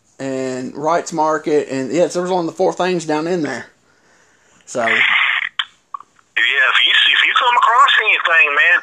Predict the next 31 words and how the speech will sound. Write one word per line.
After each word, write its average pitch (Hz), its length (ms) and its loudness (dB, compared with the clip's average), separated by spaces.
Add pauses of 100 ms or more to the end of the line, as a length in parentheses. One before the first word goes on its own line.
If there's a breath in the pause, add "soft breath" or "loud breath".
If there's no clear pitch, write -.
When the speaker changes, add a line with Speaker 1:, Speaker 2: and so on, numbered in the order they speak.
Speaker 2:
take - 180 -2
pictures - 360 2
of 117 320 2
it, - 220 0
man. 135 160 2
Speaker 1:
I 131 100 0
will. 180 240 -4 (680)
Yeah, 160 240 2
that 233 120 2
was, 302 100 0
Speaker 2:
Shoot - 280 4
Speaker 1:
it 135 40 4
was 127 100 0
Speaker 2:
'em 123 40 0
Speaker 1:
a - 40 2
Speaker 2:
my 233 180 4
Speaker 1:
neat 226 120 -6
Speaker 2:
way. 247 100 -2
Speaker 1:
little, 208 240 0
man, 190 160 -2
that 233 120 -6
was 170 200 -4
a - 40 -8
neat 175 200 -4
little 180 160 0
place. 185 400 0
So, 147 320 2 (1200 soft breath)
had 147 180 -2
them 156 120 -2
little, 143 280 -2
uh, 143 220 2